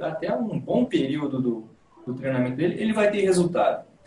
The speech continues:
E um treinador, um professor muito ligado em resultados, ele pode até não saber de onde que está vindo esse resultado, mas ele tá entregando resultados pra pessoa. Até que isso para, muitas vezes, no que a gente tem aí dentro de um parâmetro grande na corrida,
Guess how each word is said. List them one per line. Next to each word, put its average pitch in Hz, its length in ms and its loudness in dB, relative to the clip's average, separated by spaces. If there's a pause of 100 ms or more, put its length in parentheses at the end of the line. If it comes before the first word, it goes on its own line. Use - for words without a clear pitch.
(520)
E 240 80 0
um 330 140 0
treinador, 202 520 4
um 175 80 2
professor 165 640 0
muito 226 260 4
ligado 147 460 4
em 131 80 -2
resultados, - 1080 -2
ele 180 220 -2
pode 220 240 2
até 233 160 0
não 240 80 4
saber 208 340 0
de 208 60 0
onde 214 400 4
que - 80 -10
está 175 220 -2
vindo 165 180 0
esse 170 180 0
resultado, 135 680 0
mas 147 180 -4
ele 165 220 0
tá 156 180 2
entregando 160 560 -2
resultados 151 680 -2
pra 151 120 -16
pessoa. 165 480 -4 (640)
Até 147 340 4
que - 160 -4
isso 160 520 2
para, - 340 6
muitas 156 340 0
vezes, 175 240 0
no 170 140 2
que 165 120 -4
a 156 60 0
gente 151 400 -4 (100)
tem 143 300 -4
aí 123 240 2
dentro 131 420 -2
de 120 100 -6
um 113 200 -6
parâmetro 123 640 0
grande 165 480 -2
na 127 100 -6
corrida, 120 640 -4